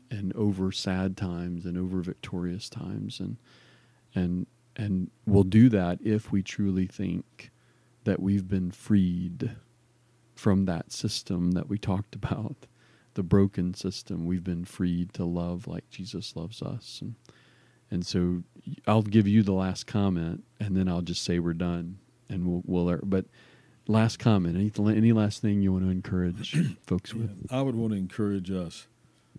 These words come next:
Speaker 2: to be like Christ in this respect. He died to himself that we might have life. And I think we're at a point where we have to die to ourselves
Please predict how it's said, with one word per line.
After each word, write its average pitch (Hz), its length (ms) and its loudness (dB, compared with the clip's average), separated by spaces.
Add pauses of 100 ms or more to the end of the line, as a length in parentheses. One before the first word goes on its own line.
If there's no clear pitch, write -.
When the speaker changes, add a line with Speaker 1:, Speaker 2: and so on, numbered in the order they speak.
(180)
Speaker 2:
to 104 80 -8
be 104 200 0
like 92 300 -4
Christ 92 560 -10 (720)
in 98 140 -8
this 98 220 -8
respect. 90 600 -12 (2250)
He 120 180 0
died 107 420 -2
to 98 80 -8
himself 92 680 -8
that 90 100 -16
we 95 120 -10
might 87 260 -8
have 85 180 -10
life. 90 460 -14 (2000)
And 107 120 -4
I 101 80 -6
think 110 360 -4
we're 104 200 -6
at 101 140 -10
a 92 40 -12
point 98 480 -10
where 95 100 -8
we 95 180 -8
have 95 180 -10
to 90 80 -14
die 90 320 -10
to 82 120 -16
ourselves 87 760 -16